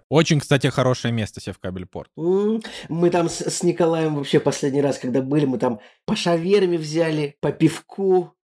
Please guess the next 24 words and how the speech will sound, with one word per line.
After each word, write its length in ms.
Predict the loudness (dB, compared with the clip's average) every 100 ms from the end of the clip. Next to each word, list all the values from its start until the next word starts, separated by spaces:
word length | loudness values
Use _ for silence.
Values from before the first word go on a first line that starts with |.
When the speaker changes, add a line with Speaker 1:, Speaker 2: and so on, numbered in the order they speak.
| -4
Speaker 2:
чё-то 200 | 0 2
вечерочком. 800 | 0 -2 0 2 0 -2 -6 -6 -6
И 140 | -2
даже 260 | 2 2 2
вообще 320 | -2 2 2
вот 160 | 2
это 120 | 0 -2
хорошо 420 | 0 0 0 -2
было, 160 | 0 0
потому 120 | -2
что 100 | 0
был 120 | 0
какой-то 220 | 2 0
летний 300 | 0 0 0
вечер 300 | 6 6 6 -2
такой, 300 | -2 0 0
типа, 320 | 0 -6 -8 _ _ _
девять 420 | -8 2 2 2 0
вечера, 420 | 0 2 -2 -4
чё-то 120 | -2
Speaker 1:
Причём 180 | 2 4
Speaker 2:
и 20 | 2
Speaker 1:
это, 80 |
при-, 220 | 0 -2